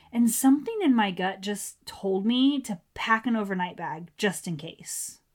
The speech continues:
When the doctor called, they let us know that we would be admitted that night because her labs had dropped enough from two weeks ago that they wanted to keep an eye on her to make sure she was stable.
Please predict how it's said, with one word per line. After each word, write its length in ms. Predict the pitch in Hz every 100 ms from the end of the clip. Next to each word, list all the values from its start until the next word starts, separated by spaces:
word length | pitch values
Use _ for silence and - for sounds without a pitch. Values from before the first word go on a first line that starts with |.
| _
When 160 | 269 262
the 80 |
doctor 480 | 233 226 226 - 330
called, 480 | - - 165 165 220
they 140 | 220
let 160 | 220 220
us 200 | 262 -
know 280 | 214 196 190
that 160 | 185
we 100 | 196
would 180 | 196 202
be 200 | 208 208
admitted 440 | 220 208 170 165 156
that 200 | 139 -
night 300 | 151 151 -
because 380 | 196 196 196 -
her 180 | 208
labs 500 | 190 180 180 185 196
had 100 | 220
dropped 360 | 190 190 175 -
enough 320 | 185 165 151
from 460 | - 185 180 170 170
two 180 | - 233
weeks 260 | 220 -
ago 380 | 185 160 143 151
that 160 | 185 190
they 120 | 190
wanted 340 | 190 196 202
to 60 | 208
keep 200 | 214 202
an 80 | 196
eye 240 | 165 165
on 200 | 160 156
her 340 | 170 156 151 165 _ _ _ -
to 120 | 208
make 180 | 185 165
sure 220 | - 165
she 400 | 151 170 160 160 165
was 160 | 165
stable. 540 | - 170 156 - 127